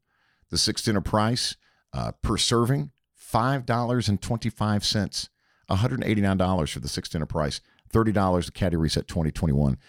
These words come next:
You are down to one fifty-nine. Dinner affair dot com, dinner A F A R E dot com. Got a small ask of you, three things, if you would. Number one, hit the subscribe button so you don't miss anything coming up.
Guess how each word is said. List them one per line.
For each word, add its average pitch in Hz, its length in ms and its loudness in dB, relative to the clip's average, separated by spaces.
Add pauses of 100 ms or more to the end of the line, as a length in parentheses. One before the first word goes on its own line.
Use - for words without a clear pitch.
(240)
You 90 120 0
are 87 80 0
down 76 220 2
to 71 100 0
one 71 380 -4
fifty-nine. 64 580 -2
Dinner 95 240 0
affair - 320 -2
dot 60 180 -6
com, 71 220 -4
dinner 65 240 -4 (100)
A 85 160 0
F 64 320 -4
A 71 220 0
R 64 200 -2 (120)
E 127 300 2 (520)
dot 87 260 -2
com. 58 380 -4 (500)
Got 127 140 4
a 123 60 2
small 123 260 2
ask 117 260 4
of 139 80 -6
you, - 60 -2
three 135 180 2
things, 135 380 0
if 113 80 -6
you 120 80 -4
would. 139 240 0 (240)
Number 117 220 0
one, 123 220 0
hit 139 180 0
the - 100 -4
subscribe 69 400 0
button 78 180 2
so - 100 2
you 107 40 6
don't 90 80 4
miss 90 160 4
anything 98 260 2
coming 95 240 2
up. 101 160 0